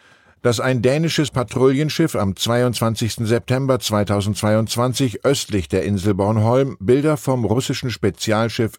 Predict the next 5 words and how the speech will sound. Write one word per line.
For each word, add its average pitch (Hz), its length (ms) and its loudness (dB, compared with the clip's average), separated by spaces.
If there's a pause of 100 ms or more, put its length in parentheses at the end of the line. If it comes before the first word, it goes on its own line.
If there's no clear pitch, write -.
S 110 220 0
S 104 400 -4
siebenhundertfünfzig 107 1120 0
gemacht 90 360 -2
habe. 80 300 -2